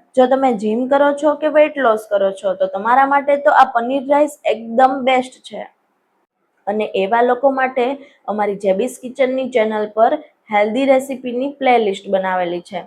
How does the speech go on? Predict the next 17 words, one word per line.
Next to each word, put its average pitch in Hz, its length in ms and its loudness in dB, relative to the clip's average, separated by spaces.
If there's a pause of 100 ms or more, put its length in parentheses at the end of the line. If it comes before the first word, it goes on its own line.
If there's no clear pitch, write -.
(140)
તો 190 80 -4
તમે 202 260 -4
લોકો 214 240 2
જરૂરથી 226 600 -2
જોજો 254 420 4
અને 220 380 -2
એમાંથી 254 600 -4
રેસીપી 226 480 -4
ટ્રાય 262 340 2
કરજો 196 340 -2
અને 196 260 -6
કેવી 208 360 -6
લાગી 254 460 0
એ 240 80 -2
કોમેન્ટ 233 420 -4
બોક્સમાં 226 460 -4
જણાવજો. 185 600 -6